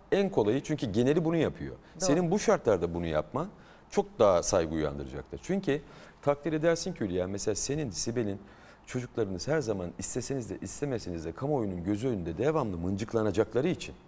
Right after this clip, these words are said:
Speaker 2: Doğru.
Speaker 1: girmiş oldukları toplumlarda en yakın arkadaşları tarafından bile bir şekilde en ağır ithamlarla istemeyerek de olsa karşılaşabilirler. Çünkü onların hep bir açığı aranacak, hep bir yetersizliği aranacak. E şimdi sizin ve-,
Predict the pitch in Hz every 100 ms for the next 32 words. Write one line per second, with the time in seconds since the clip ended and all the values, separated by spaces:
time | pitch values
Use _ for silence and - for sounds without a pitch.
0 | - 170 147 - - 87 143 190 - 143
1 | 104 101 90 123 123 127 120 98 87 92
2 | 156 214 156 120 110 101 113 110 147 156
3 | 139 120 - 113 131 120 85 76 107 -
4 | - - - - - - 98 190 - 226
5 | - 98 98 156 - - - 180 202 131
6 | 110 113 123 123 120 98 - 107 143 131
7 | 107 92 98 90 107 120 104 107 117 -
8 | 123 107 120 110 71 - - - - -
9 | - - - 196 151 160 196 196 220 -
10 | - - 160 127 - - 90 92 87 78
11 | 76 - 175 - 101 104 98 110 98 92
12 | 98 87 76 71 65 71 - 98 175 190
13 | 196 - 147 180